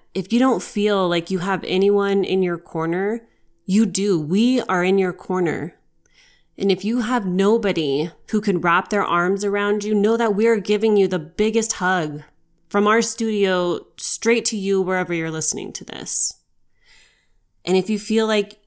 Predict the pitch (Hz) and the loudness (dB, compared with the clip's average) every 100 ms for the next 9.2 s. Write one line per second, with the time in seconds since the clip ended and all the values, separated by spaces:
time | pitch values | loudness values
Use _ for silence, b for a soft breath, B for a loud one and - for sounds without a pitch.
0 | _ _ - 170 214 247 233 185 185 208 | _ _ -14 -4 0 2 0 -4 -2 0
1 | 214 190 196 156 160 180 190 202 185 165 | 0 0 0 0 -2 -2 0 0 0 -2
2 | 156 170 165 - - - b b b b | -2 -2 -2 -4 -10 -20 b b b b
3 | - 185 190 190 135 156 180 185 - 165 | -4 0 2 0 -2 -4 -2 -2 -4 -6
4 | 143 175 165 117 - - _ _ _ 190 | -4 -2 -2 -6 -12 -20 _ _ _ 2
5 | 208 220 226 180 208 220 175 208 190 135 | 2 4 2 0 0 0 0 0 0 -2
6 | 143 _ _ _ 202 190 233 208 214 226 | -8 _ _ _ -2 0 0 0 0 2
7 | 226 202 180 - 214 - 196 185 175 - | 2 2 2 0 0 -4 -4 -2 -2 -2
8 | 190 190 - 185 175 185 190 180 165 160 | -2 0 0 -2 -2 -2 0 2 2 0
9 | 156 | -4